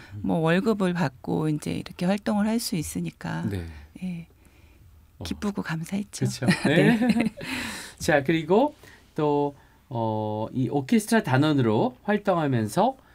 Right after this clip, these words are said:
Speaker 1: 좀 달라진 점이 있는지 어머님 얘기도 좀
Speaker 2: 네,
Speaker 1: 들려보고
Speaker 2: 약간 좀
Speaker 1: 싶네요.
Speaker 2: 소심한
Speaker 1: 음.
Speaker 2: 면도 있-, 있었는데,
Speaker 1: 네.
Speaker 2: 그러니까 이제 이렇게 직업을 갖게 되면서
Speaker 1: 네.
Speaker 2: 자신감도 생기고
Speaker 1: 음.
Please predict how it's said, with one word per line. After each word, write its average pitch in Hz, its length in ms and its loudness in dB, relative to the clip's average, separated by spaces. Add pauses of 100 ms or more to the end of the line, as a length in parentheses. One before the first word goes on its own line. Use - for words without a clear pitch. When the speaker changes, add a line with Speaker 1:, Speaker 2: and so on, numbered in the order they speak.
(140)
Speaker 1:
좀 104 420 -4
달라진 147 500 2
점이 107 280 0
있는지 95 760 -2
어머님 104 460 0 (260)
얘기도 90 240 -10
좀 202 140 -4
Speaker 2:
네, 202 100 2
Speaker 1:
들려보고 180 300 0
Speaker 2:
약간 247 420 0
좀 220 220 -2
Speaker 1:
싶네요. 156 560 -2
Speaker 2:
소심한 302 880 2
Speaker 1:
음. 226 400 6
Speaker 2:
면도 175 540 2
있-, 165 320 -2
있었는데, 185 680 2
Speaker 1:
네. - 220 2
Speaker 2:
그러니까 156 340 -4 (1000)
이제 - 220 -10 (420)
이렇게 175 580 -2 (500)
직업을 175 440 2
갖게 147 340 -2
되면서 156 460 0
Speaker 1:
네. 226 40 -2
Speaker 2:
자신감도 156 800 2
생기고 202 760 2
Speaker 1:
음. 226 80 -12